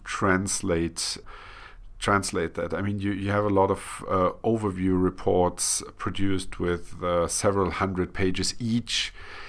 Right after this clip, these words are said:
and nobody, including policymakers, has the time to read that. Um, so, um, one of our jobs as journalists is, uh,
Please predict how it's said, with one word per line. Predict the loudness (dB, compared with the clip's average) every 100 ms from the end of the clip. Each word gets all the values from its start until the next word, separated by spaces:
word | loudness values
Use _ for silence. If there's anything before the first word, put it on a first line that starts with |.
| -14 -8 -4
and | -2 0
nobody, | 2 4 4 2 2
including | 0 0 2 4 6 4 4 0
policymakers, | 4 4 4 2 0 -2 -2 -2 -2 -4
has | -4 -2 -4
the | -6
time | -6 -6 -4
to | -4
read | -2 -2 -2
that. | -2 -2 -6 -12 -16 -18 -16 -16 -12 0
Um, | 2 2 0
so, | -6 -4 2 6 6 6 4 0
um, | -2 -2 -2 -6 -10
one | -8 0 6 6 4
of | 0
our | -2 -2
jobs | 0 0 0
as | -4
journalists | -4 -2 0 0 -2 -6 -10
is, | -6 -6 -4 -4
uh, | 0 0 0 -2